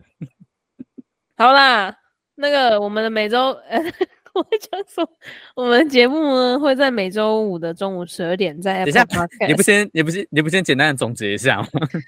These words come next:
Speaker 1: 我，我们刚才不是总结了？
Speaker 2: <laughs> 我们已经总结过了吗？
Speaker 1: 我们，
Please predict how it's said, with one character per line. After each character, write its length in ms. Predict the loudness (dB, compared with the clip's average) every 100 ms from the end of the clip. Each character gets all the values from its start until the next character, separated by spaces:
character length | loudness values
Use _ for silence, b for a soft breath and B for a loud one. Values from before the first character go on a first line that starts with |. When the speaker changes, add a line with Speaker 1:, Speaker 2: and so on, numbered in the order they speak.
| _ -18
Speaker 1:
我， 380 | -16 -4 4
我 40 | 6
们 100 | 6
刚 100 | 6
才 80 | 6
不 60 |
是 80 | 6
总 180 | 6 6
结 140 | 2 -2 -2
了？ 640 | -4 -2 -2 -2 0 0 0
Speaker 2:
<laughs> 0 |
我 120 | 2
们 120 | 2
已 20 | 2
经 100 | 4
总 140 | 2
结 100 | 0
过 180 | 0 0
了 60 | 0 0
吗？ 100 | -2 -2 -6 _ B B B B
Speaker 1:
我 140 | 2
们， 320 | 4 4 2